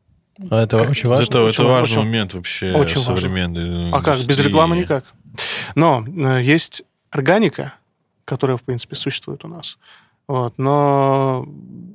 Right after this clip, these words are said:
Speaker 2: надеяться только на органику уже не получится.
Speaker 1: Типа просто не получится хорошую песню написать, и будет хорошо?
Speaker 2: Не, может быть, получится, и её услышат, но через полгода, может.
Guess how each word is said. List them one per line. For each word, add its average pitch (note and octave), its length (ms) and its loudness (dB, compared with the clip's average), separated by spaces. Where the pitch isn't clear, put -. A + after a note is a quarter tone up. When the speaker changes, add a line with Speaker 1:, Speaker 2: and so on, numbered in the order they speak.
Speaker 2:
надеяться C#3 520 2
только C#3+ 240 0
на B2+ 120 0
органику C3+ 440 -2
уже C3+ 380 -6
не B2+ 80 -6
получится. - 480 -10
Speaker 1:
Типа - 200 -8
просто C3+ 300 0
не B2+ 100 0
получится C3 380 0
хорошую A2 340 -4
песню - 280 -6
написать, - 360 -4
и F#2 60 -10
будет G2 260 -10
хорошо? G2+ 340 -6
Speaker 2:
Не, A#3+ 120 6
может F3+ 260 4
быть, B2 160 -2
получится, D3 840 -2
и F3 100 -6
её C3+ 260 0
услышат, C#3 480 -2
но G3 160 -8
через - 220 -6
полгода, E3 360 -4
может. - 300 -18